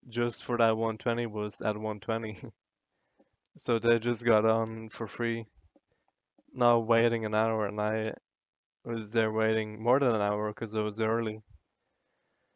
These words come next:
So yeah. Oh, and while waiting, <laughs> also the, the character from last, uh, story, the,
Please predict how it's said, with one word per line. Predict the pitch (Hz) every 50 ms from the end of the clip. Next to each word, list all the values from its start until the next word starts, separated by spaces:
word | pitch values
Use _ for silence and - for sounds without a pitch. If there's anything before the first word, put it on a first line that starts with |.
| _ _ _ _
So | - - 135 120
yeah. | 117 117 120 120 117 104 - _ _ _ -
Oh, | - 135 135 135
and | 131 123 117
while | 110 120 123 120 113
waiting, | 113 117 127 131 120 117 110 113 117
<laughs> | 107 - -
also | 139 123 - - 131 120 117
the, | 110 - 117 117 113 113 113 110 - - _ _ _ _ _ _ _
the | - 120 127
character | - - 123 117 123 127 127 - - - 131 117 110
from | 120 120 117 117 113 113
last, | 113 113 117 120 123 123 - - - - - 127
uh, | 120 117 117
story, | 113 - - - - 120 117 117 120 117 113 113 113 110 - _ _ _ _ _ _ _ _ _ _ _ _ _ _ _ _ - -
the, | 127 113 117 117 110 110 110 110 110 107 107 107 104 98